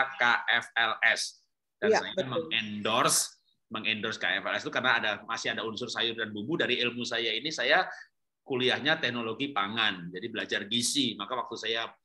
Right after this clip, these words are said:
Speaker 1: ditawarkan program diet keto, nggak makan sayur, nggak makan bumbu, nggak masuk otak saya. Ya, nggak masuk otak saya,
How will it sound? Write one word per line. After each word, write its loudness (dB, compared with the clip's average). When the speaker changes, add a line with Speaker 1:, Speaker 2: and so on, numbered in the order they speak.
Speaker 1:
ditawarkan -2
program -4
diet -4
keto, -2
nggak -2
makan -2
sayur, -2
nggak -4
makan -2
bumbu, 4
nggak 2
masuk 2
otak 2
saya. 4
Ya, 0
nggak -4
masuk 0
otak 0
saya, 4